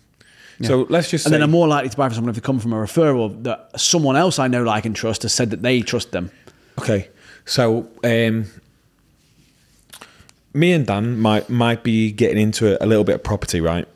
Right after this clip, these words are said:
Speaker 2: Might be. I think probably are, right?
Speaker 1: You said you buy me a tent, didn't you?
Speaker 2: Yes, a tent.
Speaker 1: Yeah,
Speaker 2: Yeah.
Speaker 1: that counts.
Speaker 2: Two, man. So,
Speaker 1: Yeah, that's fine. That's
Speaker 2: um,
Speaker 1: good.
Speaker 2: we, we,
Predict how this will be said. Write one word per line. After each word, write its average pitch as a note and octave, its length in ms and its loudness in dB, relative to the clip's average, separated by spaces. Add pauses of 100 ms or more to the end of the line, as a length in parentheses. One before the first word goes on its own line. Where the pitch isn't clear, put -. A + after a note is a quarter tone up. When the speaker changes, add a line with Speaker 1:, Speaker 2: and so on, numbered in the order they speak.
(220)
Speaker 2:
Might C#3 300 2
be. C#2 160 -6 (1160)
I - 60 -12
think B2 220 0
probably F#2 280 2
are, A1+ 160 -4 (100)
right? F2+ 200 -6 (140)
Speaker 1:
You - 60 -2
said D3 140 2
you C3 60 2
buy B2+ 120 4
me A#2 100 2
a G#2 40 0
tent, A#2+ 220 0
didn't G#2 160 -2
you? D3 80 -4 (420)
Speaker 2:
Yes, - 260 0
a - 40 -20
tent. - 240 -4 (100)
Speaker 1:
Yeah, B2 100 2
Speaker 2:
Yeah. G#2+ 80 0 (240)
Speaker 1:
that G#2+ 160 -8
counts. - 260 -4
Speaker 2:
Two, C4 120 4
man. B2 220 4 (300)
So, C3+ 180 2
Speaker 1:
Yeah, C3+ 80 4
that's F3 240 -4
fine. - 160 0
That's A2+ 280 4
Speaker 2:
um, C#3+ 80 0 (1400)
Speaker 1:
good. - 20 -
Speaker 2:
we, C#3 240 2
we, C3 260 2